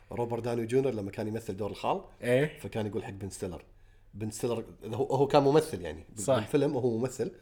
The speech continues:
Speaker 1: فك-، فممثل دور قبل عن، عن واحد مختل عقليا.
Speaker 2: حلو.
Speaker 1: بس بالفيلم اللي مثله بن ستيلر كان على قولتهم فل مختل عقليا. فكان يقول له روبرت داني، "Never go full retard."
Speaker 2: آه، أوكي.
Speaker 1: إنه لا تروح مختل عقليا مية بالمية كذي، عرفت؟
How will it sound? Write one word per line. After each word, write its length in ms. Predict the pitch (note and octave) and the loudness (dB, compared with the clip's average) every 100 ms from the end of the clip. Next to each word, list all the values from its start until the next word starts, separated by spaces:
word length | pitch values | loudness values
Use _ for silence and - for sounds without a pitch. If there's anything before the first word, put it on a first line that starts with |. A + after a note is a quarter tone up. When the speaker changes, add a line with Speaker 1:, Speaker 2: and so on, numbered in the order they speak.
| - - - - - - | -20 -20 -20 -20 -20 -12
Speaker 1:
فك-، 280 | G#2+ - - | -12 -12 -8
فممثل 500 | A2 G#2+ C#3+ - A#2+ | -6 -2 -2 0 2
دور 240 | B2+ A#2+ | 0 2
قبل 220 | C3+ D3 - | 0 0 -2
عن، 200 | G#2+ G#2 | -4 -4
عن 120 | F#2+ G#2+ | -6 -2
واحد 360 | A#2 - G2+ | -2 -4 -10
مختل 300 | G#2 - G2 | -10 -4 -4
عقليا. 400 | F#2 G#2+ G#2 E2 - - - | -4 -6 -8 -8 -16 -20 -8
Speaker 2:
حلو. 240 | A#2+ A2+ G2+ - - | -4 -4 -8 -16 -8
Speaker 1:
بس 200 | A2 - | -6 -2
بالفيلم 320 | B2+ B2 E3+ | 0 2 4
اللي 120 | C#3 | 4
مثله 300 | B2+ - D3+ | 2 2 2
بن 140 | B2 A2+ | 2 0
ستيلر 300 | - C3+ C3+ | 0 0 0
كان 320 | - G#2 G#2 | -4 -6 -4
على 180 | F#2 G2+ | -6 -2
قولتهم 380 | A2+ A#2+ A#2 G#2+ | -2 -2 -4 -4
فل 260 | - D3 | 4 4
مختل 380 | C#3 A2+ - A2+ | 4 -2 -4 -4
عقليا. 400 | - - G2+ E2 - - | -4 -6 -8 -8 -16 -18
فكان 360 | - C3+ E3 E3 | -4 4 6 6
يقول 280 | D3+ F#3 F3 | 8 8 10
له 240 | D#3+ C3+ | 8 6
روبرت 300 | B2 D3+ C#3+ | 4 4 4
داني، 400 | D3 D#3 F3+ G#3+ - G#2+ B2 | 4 4 4 2 -4 0 6
"Never 220 | D3 D3+ | 8 8
go 440 | B2 C3 C3+ C3 - - | 6 6 8 4 -2 2
full 200 | C3 B2 | 4 4
retard." 520 | A#2+ A#2 F2 D#2+ - - - D3+ | 0 -2 -6 -6 -16 -20 -6 4
Speaker 2:
آه، 260 | D3 D3+ | 8 10
أوكي. 240 | D3+ - A2 | 8 4 4
Speaker 1:
إنه 140 | C3+ | 8
لا 140 | D3+ | 10
تروح 360 | F#3+ - G3 F#3+ | 10 10 8 8
مختل 280 | D#3+ - D3+ | 2 4 2
عقليا 420 | C#3+ E3 D#3 C3 B2 C#3+ C3+ A2+ A2+ D3 | 4 4 4 2 -2 -4 -4 -6 -4 2
مية 220 | D#3 C#3+ | 8 8
بالمية 440 | C3+ D3+ C3 F#2 | 10 8 6 2
كذي، 280 | F2 A#2+ G2+ | -2 -4 -4
عرفت؟ 280 | F2 B2+ | 0 -2